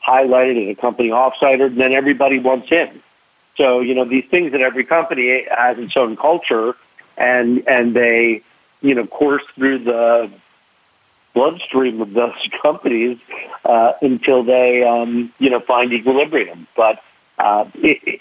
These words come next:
it, you know, more and more companies are, uh, you know, you've got big consultancies out there like Deloitte running around, and, and, you know, they're evangelizing immersive technologies for their clients as well.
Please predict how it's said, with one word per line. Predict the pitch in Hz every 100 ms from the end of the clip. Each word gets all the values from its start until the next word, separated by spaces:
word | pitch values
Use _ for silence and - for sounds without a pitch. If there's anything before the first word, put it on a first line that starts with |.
| _
it, | - -
you | 156 151
know, | 131
more | 135 147 160 160
and | 151
more | 139 127
companies | 123 113 113 113 90
are, | 110 101 101 117
uh, | 123
you | 156 156
know, |
you've | 123 120
got | 139 -
big | 185 175
consultancies | 165 139 - 104 - - 113 98
out | 101 98
there | 107 95 92 - - - -
like | 110 -
Deloitte | 110 101 110 113 127
running | 117 110 107 104
around, | 101 104 101
and, | 98 107
and, | 123 110 113
you | 131
know, | 120
they're | 117 143 139
evangelizing | 117 104 104 101 95 92 90 98 90 - - _ _
immersive | 131 117 107 - 107
technologies | 110 87 107 101 98 98 -
for | 107
their | 98 92
clients | 101 87 85 -
as | 92
well. | 95 82 71